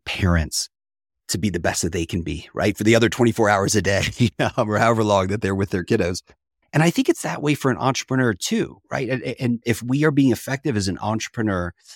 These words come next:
and someone who owns these helping kind of businesses, then we're helping our teams around us to grow. And we're almost working ourselves out of a job. I mean, there's always a million one things to do as an entrepreneur, but I think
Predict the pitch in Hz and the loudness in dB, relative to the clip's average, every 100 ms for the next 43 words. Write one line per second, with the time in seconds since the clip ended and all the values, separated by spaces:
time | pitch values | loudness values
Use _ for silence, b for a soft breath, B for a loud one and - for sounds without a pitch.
0 | _ - 95 107 107 104 98 90 - 123 | _ -2 2 4 4 2 0 -6 -4 2
1 | 117 117 92 82 - - 92 85 - _ | 6 6 4 0 -6 -6 -6 -4 -8 _
2 | - 107 107 95 92 85 98 85 85 104 | -4 -2 -2 -4 -6 -8 -8 -8 -4 -4
3 | 127 87 - 87 - B - 113 110 127 | -2 -4 -4 -6 -8 B -4 -2 0 -2
4 | 143 123 127 123 104 85 - 117 123 110 | -2 -2 -2 0 0 -2 -4 2 4 4
5 | 90 90 107 110 87 - - 82 82 82 | 2 -2 -2 -2 -2 -4 -6 -8 -8 -8
6 | 78 - _ _ 104 107 117 110 107 104 | -10 -18 _ _ 2 6 6 6 2 -2
7 | 101 95 90 - 87 87 90 87 95 - | 0 -2 0 0 0 0 -6 -6 -8 -8
8 | 80 92 120 135 127 143 117 113 110 110 | -4 0 2 4 4 4 4 6 6 4
9 | 101 101 87 92 85 90 85 87 - 92 | 2 -2 -2 -2 -2 -2 -2 -6 -8 -4
10 | 110 92 101 - 226 | -2 0 -4 -2 -4